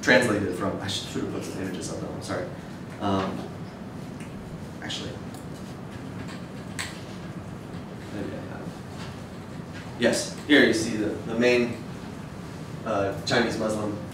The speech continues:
journal from this period. You see they're, they're using Arabic, that they are influenced by,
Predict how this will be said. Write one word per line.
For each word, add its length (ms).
journal 380
from 180
this 100
period. 420
You 160
see 220
they're, 200
they're 220
using 360
Arabic, 420
that 180
they 160
are 200
influenced 520
by, 240